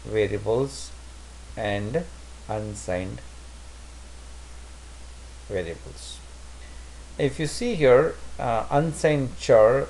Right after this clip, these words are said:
a data range zero to two fifty-five, unsigned short zero to sixty-five K. It goes on for each of them and it goes very big.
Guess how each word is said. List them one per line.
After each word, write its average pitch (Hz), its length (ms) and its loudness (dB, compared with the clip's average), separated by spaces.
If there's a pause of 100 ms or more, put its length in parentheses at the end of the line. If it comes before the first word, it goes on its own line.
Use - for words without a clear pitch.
a 127 180 4
data 135 480 8
range 127 500 2 (440)
zero 127 400 2
to 131 180 -2
two - 0 -
fifty-five, 110 1040 -4 (540)
unsigned 123 480 0
short 123 500 4 (880)
zero 110 440 2
to 107 380 0
sixty-five - 800 -6
K. - 240 -6 (1160)
It 151 160 0
goes 151 240 10
on 90 180 2 (240)
for - 100 -2 (160)
each 123 220 -4
of - 180 -2
them - 200 -6 (240)
and 113 280 -6
it 110 200 -8
goes 127 260 6
very 107 300 4
big. 101 180 -4